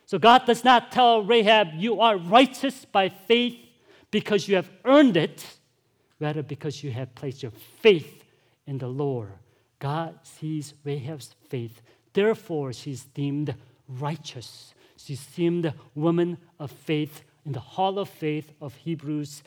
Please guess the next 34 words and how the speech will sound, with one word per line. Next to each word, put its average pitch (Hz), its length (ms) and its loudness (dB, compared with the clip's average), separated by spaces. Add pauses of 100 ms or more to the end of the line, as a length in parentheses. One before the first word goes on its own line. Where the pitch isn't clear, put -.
(200)
and 147 140 -8
a 123 80 -8 (220)
faith 151 380 -6
that 123 120 -10
works 135 320 -8
itself 123 400 -14
out 127 300 -12
in 120 200 -12
James. - 800 -20 (1400)
This 156 140 -6
story 175 340 -6
also 156 240 -6
reminds 147 380 -4
us, 139 240 -10
us 139 260 -16 (100)
of 139 300 -16 (300)
another 147 280 -6
story 151 380 -8
of 123 140 -10
faithful 139 360 -10
woman 123 420 -8
in 135 80 -12
the 123 60 -10
New 131 140 -8
Testament, 147 400 -14
doesn't 135 240 -12
it? 151 100 -14 (1160)
Especially 160 380 -10
the 139 120 -8
woman 151 300 -4
of 127 100 -10
the 127 80 -10
Gentile 139 440 -8
origin, 139 540 -10